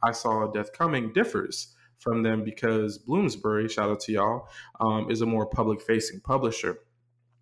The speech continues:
So how did, um, writing specifically for a public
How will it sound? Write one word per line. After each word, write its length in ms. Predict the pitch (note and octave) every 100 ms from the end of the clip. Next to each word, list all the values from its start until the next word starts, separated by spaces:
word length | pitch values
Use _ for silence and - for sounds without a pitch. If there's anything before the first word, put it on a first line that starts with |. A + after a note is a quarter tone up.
| -
So 180 | - B2+
how 180 | C#3+ C#3+
did, 320 | D#3+ D3 B2+ - - - -
um, 380 | A#2 A2+ G#2+ G#2+
writing 240 | A2+ A#2
specifically 760 | - - - F3 E3+ - C3+
for 360 | A#2+ - A#2+ A2+
a 80 | G#2
public 400 | - A2 A2